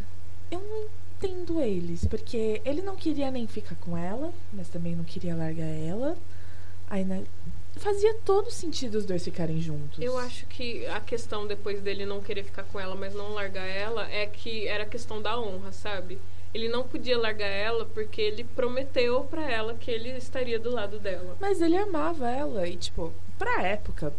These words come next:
Speaker 1: os dois eram Targaryens, fazia sentido eles casar. Politicamente
Speaker 2: Não,
Speaker 1: também.
Speaker 2: sim, fazia todo sentido, mas eu acho que ele não queria casar com ela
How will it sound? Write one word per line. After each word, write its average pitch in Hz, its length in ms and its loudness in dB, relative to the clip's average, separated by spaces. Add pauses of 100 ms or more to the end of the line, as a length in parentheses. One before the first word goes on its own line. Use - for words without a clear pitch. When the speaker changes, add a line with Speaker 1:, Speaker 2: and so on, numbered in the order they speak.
(160)
Speaker 1:
os 226 80 0
dois 311 160 2
eram 381 140 0
Targaryens, 311 580 0
fazia 208 220 0
sentido 269 320 0
eles 220 100 0
casar. 180 320 0 (340)
Politicamente 294 760 4
Speaker 2:
Não, 403 60 2
Speaker 1:
também. 180 360 2
Speaker 2:
sim, 151 60 2
fazia 233 300 0
todo 233 240 0
sentido, 311 560 0
mas 226 180 0
eu 247 80 2
acho 247 220 0
que 254 360 0
ele 254 320 2
não 285 460 0 (160)
queria 247 380 0
casar 226 340 0
com 214 220 0
ela 220 480 0